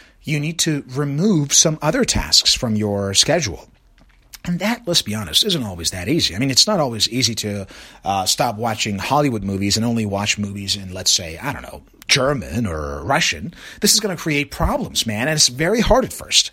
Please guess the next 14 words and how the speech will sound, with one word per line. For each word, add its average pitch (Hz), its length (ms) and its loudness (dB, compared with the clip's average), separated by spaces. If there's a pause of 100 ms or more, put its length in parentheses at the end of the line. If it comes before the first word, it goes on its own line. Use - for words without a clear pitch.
However, 156 580 2 (520)
I 131 100 -4
can 135 120 -2
assure 202 380 8
you, - 240 -4 (400)
based 170 220 8
on 156 100 -2
my 131 100 0
years 127 440 4
of 175 80 2
experience, 135 720 2 (340)
I 110 160 2
cannot 147 520 0
think 95 440 -6